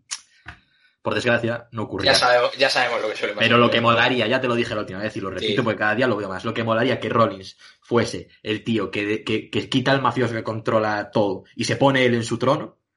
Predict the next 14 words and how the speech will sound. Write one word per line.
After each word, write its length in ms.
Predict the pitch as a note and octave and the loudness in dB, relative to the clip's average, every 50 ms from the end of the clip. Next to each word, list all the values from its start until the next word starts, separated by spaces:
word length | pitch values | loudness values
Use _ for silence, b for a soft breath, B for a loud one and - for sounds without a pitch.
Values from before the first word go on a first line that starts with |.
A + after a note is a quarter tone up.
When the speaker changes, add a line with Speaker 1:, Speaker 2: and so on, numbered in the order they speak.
| _ _ _ _ _ | _ _ _ _ _
Speaker 1:
sería 220 | - - C3 A#2 G#2 | -8 -4 -2 -2 -2
espectacular. 520 | - - - F#2+ F2+ F2+ E2+ E2+ - _ _ _ _ _ _ _ _ _ _ _ _ _ _ - | -4 -6 -10 -12 -12 -12 -14 -16 -20 _ _ _ _ _ _ _ _ _ _ _ _ _ _ -8
En 180 | - C3+ B2+ B2 | -2 0 2 4
base 240 | C3 C3+ C3 - C3+ | 4 4 4 4 4
Speaker 2:
Incluso 260 | C#3+ C#3+ D3 C3+ B2+ | 6 6 6 6 4
Speaker 1:
a 40 | A#2+ | 4
desestabilizar 640 | C3 B2+ B2+ C3 - C#3 B2+ B2+ C3+ A#2+ - C3+ C3 | 2 -2 -2 -2 -2 -2 0 0 0 0 0 2 0
a 80 | B2 | 2
Paul 160 | - C3 B2+ - | 0 0 0 0
Heyman, 240 | D3 C#3 C#3+ C#3+ C#3 | 0 0 0 0 -2
desestabilizar 600 | C3+ B2 - - B2 B2 B2 A#2+ B2 C3+ B2+ B2+ | -6 -8 -6 -6 -6 -6 -6 -6 -6 -4 -4 -4
a 40 | B2 | -4
los 200 | B2 B2 B2 - | -4 -4 -4 -4
Usos, 300 | D3 C#3 D#3+ D3+ - | -6 -4 -6 -6 -8